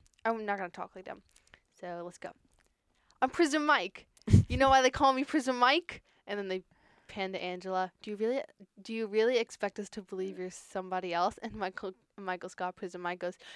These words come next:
"Do you really expect me not to <laughs> push you up against a wall, biatch?" <laughs> And everyone's like, "Whoa, whoa, whoa." And Michael's like, "Hey, okay, okay, okay. That's just how we talked in the clink.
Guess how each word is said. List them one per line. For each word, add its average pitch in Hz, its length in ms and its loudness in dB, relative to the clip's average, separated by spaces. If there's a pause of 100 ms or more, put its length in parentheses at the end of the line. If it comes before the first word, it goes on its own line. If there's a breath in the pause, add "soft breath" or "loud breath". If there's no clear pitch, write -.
(100)
"Do 254 80 -6
you 247 60 -2
really 285 240 2
expect - 400 0
me 247 80 0
not 233 160 0
to 262 60 -12
<laughs> - 140 -6
push 320 240 2
you 302 100 4
up 294 140 4
against - 360 0
a 240 60 6
wall, 208 260 6
biatch?" 294 800 4
<laughs> 285 180 6 (1200 loud breath)
And 370 320 4
everyone's 330 440 6
like, 262 200 4
"Whoa, 302 560 6
whoa, 294 360 6
whoa." 294 360 6
And 233 100 -4
Michael's 208 260 -2
like, 202 140 -6
"Hey, 247 280 6
okay, 196 260 2
okay, 202 280 0
okay. 190 360 0 (380 loud breath)
That's 294 180 2
just 277 120 -8
how 269 120 6
we 269 100 0
talked 262 340 2
in 226 120 -6
the 208 80 0
clink. 214 420 -2